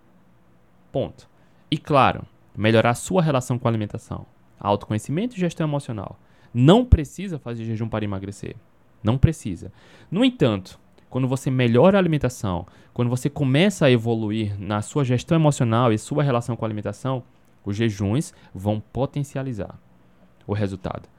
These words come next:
Vão acelerar esse emagrecimento. Mas o jejum não é para emagrecer. E é preciso fazer da maneira correta. Tá? Não precisa, por exemplo, ser de vinte e quatro horas.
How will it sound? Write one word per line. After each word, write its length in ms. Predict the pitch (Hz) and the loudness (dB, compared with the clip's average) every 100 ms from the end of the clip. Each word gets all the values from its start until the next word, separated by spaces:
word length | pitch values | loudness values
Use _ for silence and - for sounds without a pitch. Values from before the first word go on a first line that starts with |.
| _ _ _ 98 | _ _ _ -4
Vão 180 | 104 | 0
acelerar 600 | 131 - 190 185 180 202 185 | 0 2 2 4 4 2 -2
esse 340 | - 135 - 131 | -4 -4 -4 -4
emagrecimento. 840 | 135 131 120 117 110 113 92 - - _ - - - - _ - | 0 0 0 -2 -4 -4 -4 -8 -20 _ -20 -20 -20 -20 _ 0
Mas 240 | 107 120 | 2 4
o 60 | 131 | 4
jejum 220 | 127 120 | 4 2
não 260 | 120 175 135 | 0 0 0
é 240 | 139 240 - - - - | 0 -2 -8 -20 -20 -6
para 200 | 127 147 | 0 2
emagrecer. 640 | 143 131 127 127 - - - - - | 0 0 -2 -4 -8 -14 -14 -18 -10
E 80 | 110 | -2
é 60 | 127 | -2
preciso 380 | 139 - 185 185 | -2 -4 -4 2
fazer 240 | 160 147 | 4 4
da 100 | 151 | 4
maneira 300 | 143 135 151 | 4 2 0
correta. 520 | - 151 123 - - - _ _ _ _ _ _ _ _ - | 0 0 2 0 -4 -12 _ _ _ _ _ _ _ _ -6
Tá? 140 | 110 | -2
Não 240 | 113 139 190 | 2 4 4
precisa, 400 | 165 - 135 110 | 2 2 2 2
por 140 | 120 | 2
exemplo, 280 | 113 120 123 | 0 0 -2
ser 140 | - | -2
de 100 | 135 | 0
vinte 140 | 117 120 | 0 -2
e 40 | |
quatro 280 | 110 107 107 | -2 -4 -4
horas. 340 | 85 - - | -6 -10 -18